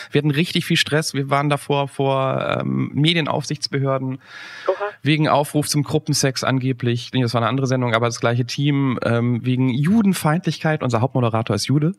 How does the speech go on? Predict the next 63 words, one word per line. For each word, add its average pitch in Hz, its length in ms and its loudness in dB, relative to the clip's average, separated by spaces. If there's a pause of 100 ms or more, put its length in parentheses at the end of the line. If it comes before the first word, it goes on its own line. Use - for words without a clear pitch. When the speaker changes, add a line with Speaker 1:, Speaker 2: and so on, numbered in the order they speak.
(240)
Speaker 2:
Ja, 233 140 6 (160)
Daniel 233 320 4
Melzer, 226 520 4 (100)
auch, 214 120 4 (260)
Speaker 1:
Genau. 123 320 2
Speaker 2:
ja. - 140 -12
Ich - 140 4
weiß 240 180 2
nicht, 277 120 -6
wieso 247 200 0
ich 254 100 0
diese 247 240 4
Namen 240 340 4
noch 190 200 0
weiß, 165 240 4 (100)
das 208 180 -6
ma-, 208 140 2
also, 208 180 0
weißt 214 240 2
du? 285 140 4 (680)
Das 214 120 -4
ist - 60 -14
verrückt 240 280 0
einfach. - 220 0 (100)
Speaker 1:
<laughs> - 0 - (280)
Also, 160 220 0
äh, 165 180 2
ich 156 100 -2
meine, 170 140 2
wir 160 100 2
haben, 180 220 -2
wir 170 100 0
haben 170 100 0
kein 160 140 0
Geheimnis 175 360 0
draus - 200 -4
gemacht, 139 220 -2
dass 135 120 -4
er 135 80 0
Jude 185 260 0
ist. 123 140 -4
Und 139 60 -4
wir 139 40 -2
haben 139 100 -2
jüdische 214 300 2
Speaker 2:
Ja, 302 60 0
ja, 370 40 4
ja. 359 60 0
Speaker 1:
Witze 240 120 2
erzählt. 131 320 0
Und 135 80 2
Speaker 2:
Ja. 196 40 6
Speaker 1:
plötzlich 170 320 2
haben 151 100 0
wir, 147 120 0
haben 147 240 -2
wir 160 40 2
eine 147 140 0
Klage 156 340 0
wegen 139 160 0
Judenfeindlichkeit 120 1200 -2
am, 123 240 -2
am, 123 180 -2